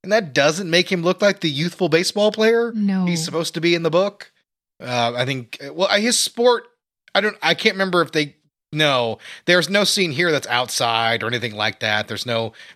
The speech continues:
Speaker 1: big open set anywhere. Everything's done on the cheap, so we don't see him playing any sport. I do wanna mention that I think he was originally portrayed as a baseball player.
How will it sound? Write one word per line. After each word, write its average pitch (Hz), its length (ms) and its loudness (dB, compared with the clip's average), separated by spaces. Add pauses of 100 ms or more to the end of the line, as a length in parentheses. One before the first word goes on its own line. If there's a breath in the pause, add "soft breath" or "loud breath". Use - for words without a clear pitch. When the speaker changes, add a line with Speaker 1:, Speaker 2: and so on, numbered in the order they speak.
Speaker 1:
big 120 340 -4 (420)
open 135 340 -2
set 127 340 0
anywhere. 113 280 -4
Everything's 127 320 -2
done 131 200 -2
on 127 60 -4
the 104 80 -4
cheap, 135 320 -2
so 123 220 -2 (200 loud breath)
we 156 80 0
don't 180 140 -2
see 180 140 -2
him 160 80 -2
playing 147 240 0
any 123 160 -6
sport. 120 440 -2
I 120 60 -8
do 135 160 -2
wanna 131 240 -2
mention 120 400 -4
that 107 160 -6 (300 loud breath)
I 127 80 -2
think 127 140 -2
he 135 60 -8
was 127 140 -4
originally 131 300 -4
portrayed 123 320 -4
as 117 100 -2
a 104 40 -10
baseball 139 420 0
player. 135 360 0